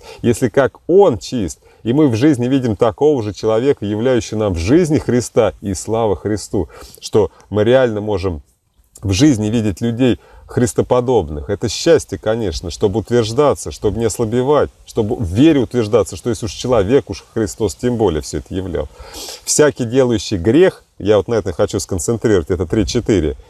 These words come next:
первое Иоанна, «делает и беззаконие, а грех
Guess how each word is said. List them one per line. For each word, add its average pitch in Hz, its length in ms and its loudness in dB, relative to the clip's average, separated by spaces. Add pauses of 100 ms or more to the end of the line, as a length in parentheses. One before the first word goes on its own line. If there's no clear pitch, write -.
(160)
первое 90 340 4
Иоанна, 85 200 -2 (520)
«делает 135 420 4
и 127 120 -4
беззаконие, 113 920 0
а 98 160 0
грех 120 340 0